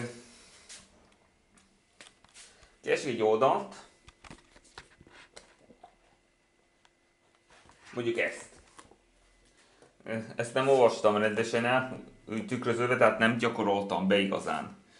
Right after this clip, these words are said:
Tehát, ö, tükörből nézve kell elolvasnom az egészet.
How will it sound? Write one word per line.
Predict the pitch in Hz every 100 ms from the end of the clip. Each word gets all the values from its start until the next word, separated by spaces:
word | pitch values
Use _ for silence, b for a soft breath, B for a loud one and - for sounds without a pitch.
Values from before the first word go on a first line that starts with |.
| b b b b -
Tehát, | 127 104 104
ö, | 107 104 101 B B B B B _ _ -
tükörből | 143 143 120 107 113
nézve | 117 110
kell | 107 107
elolvasnom | 101 107 104 104 113
az | 107 -
egészet. | - 92 - -